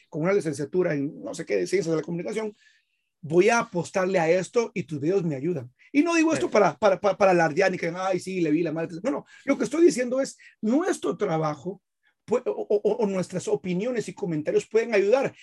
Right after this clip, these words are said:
Speaker 1: Y la idea de hacer este, eh, en vivo el día de hoy no es que, no, no, no es que nosotros dos junto con Héctor seamos más de lo mismo hablando mal de los grupos, sino que si tú haces un grupo y puedes ayudar a alguien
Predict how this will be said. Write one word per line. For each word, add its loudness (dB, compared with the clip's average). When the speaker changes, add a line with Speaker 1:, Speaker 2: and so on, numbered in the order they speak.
Speaker 1:
Y 0
la 6
idea 4
de 6
hacer 2
este, 2
eh, 2
en 0
vivo 2
el 2
día 2
de -2
hoy -4
no -2
es -6
que, -6
no, -2
no, -6
no -2
es -4
que -4
nosotros 2
dos 2
junto -2
con -2
Héctor -4
seamos 0
más -2
de -2
lo -2
mismo -8
hablando 0
mal -4
de -4
los -2
grupos, -10
sino -2
que -2
si -2
tú -4
haces -4
un 0
grupo -4
y -4
puedes -4
ayudar 2
a 0
alguien 0